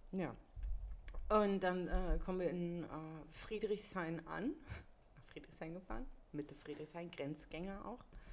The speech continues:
Ähm, und da war dann noch eine Tankstelle. Und dann hat er gesagt, „Ah,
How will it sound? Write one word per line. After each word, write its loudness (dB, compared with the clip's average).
Ähm, 4
und 2
da 10
war 12
dann 8
noch 6
eine 6
Tankstelle. 2
Und 2
dann 4
hat 4
er 6
gesagt, 0
„Ah, -2